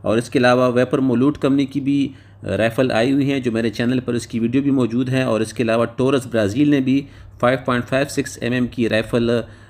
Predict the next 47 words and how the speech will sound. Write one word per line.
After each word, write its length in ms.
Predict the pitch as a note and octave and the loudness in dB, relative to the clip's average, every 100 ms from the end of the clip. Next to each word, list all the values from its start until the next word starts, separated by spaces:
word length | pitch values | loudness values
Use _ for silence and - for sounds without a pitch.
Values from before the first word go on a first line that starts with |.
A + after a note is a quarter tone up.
| - F#2 | -14 -8
अ, 80 | |
बनाई 380 | F2+ F#2+ G#2 C3+ | -4 -2 0 0
है 140 | C3 B2+ | 2 2
जो 200 | A2+ G#2+ | 0 -2
कि 160 | A#2+ | -2
पेशावर 440 | G#2 G#2+ A2+ A#2 A#2 | -4 -4 -2 0 -2
की 160 | - | -2
इंपोर्ट 340 | G#2 G2 A2+ A2 | -4 0 -2 0
मार्केट 400 | G#2 G2+ A#2+ B2 | -2 -2 -4 -2
में 100 | G#2 | 0
अवेलेबल 400 | G#2 A2+ C#3 C3+ | 2 2 0 0
हैं, 260 | C#3 C#3+ - - - | -2 -4 -8 -20 -10
लेकिन 160 | G2+ A2 | -6 -2
ये 120 | A#2+ | -2
सिर्फ 260 | C#3 C#3 C3 | -2 -4 -2
मैंने 160 | C3+ | 0
आपको 420 | B2+ B2 - C3 A#2+ | 0 0 0 0 2
एक 300 | A2 G#2+ A2+ | -2 -2 -4
अपडेट 360 | G2 G#2 C3+ | -2 -2 0
देनी 240 | B2+ C#3 D3+ | 2 2 0
थी, 340 | - D#3 D3+ - - - - | 2 0 0 -10 -20 -16 -8
तो 60 | |
इसलिए 300 | - - C3+ | -8 -2 0
मैंने 200 | A#2 A2+ | 2 0
ये 120 | A2+ | -2
मुख्तसर 400 | A2+ A2 - C#3 | -4 -6 -6 -4
सी 220 | C3 B2+ A2+ | -4 -2 -2
वीडियो 260 | A2 B2 | 0 0
बनाई 320 | G#2+ G#2 A#2 | 0 0 0
है 60 | C#3 | 0
ताकि 400 | B2+ A2+ G#2+ A#2 | 0 -2 0 -2
आपको 540 | G#2+ G2+ - G#2 G#2+ - - - | 0 -2 -2 -2 -2 -8 -20 -8
मालूमात 460 | F#2 G2+ G#2 A#2+ B2 | -2 0 0 0 0
हासिल 240 | A#2 B2+ | -2 0
हो 100 | A#2 | 0
सके 240 | A#2+ C3 B2+ | -2 -4 -4
कि 120 | A2 | -4
आजकल 400 | G#2 - A2+ G#2+ | -4 -4 -4 -2
मार्केट 460 | G2 F#2+ G2 A2 | -2 -2 -4 -4
में 120 | A2 G2+ | -2 -4
कीमतें 420 | - G#2+ A2+ A2 | -4 -4 -2 -4
क्या 160 | A#2 B2 | -2 -2
हैं। 200 | B2+ A#2+ | -2 -4
तो 80 | |
आजकल 360 | A2 G#2+ G#2 A2 | -2 -2 -2 -2
इनकी 220 | G#2 G2+ | -2 -4
कीमतें 480 | G2+ A2 A2 A#2+ A2+ | -6 -6 -2 -2 -2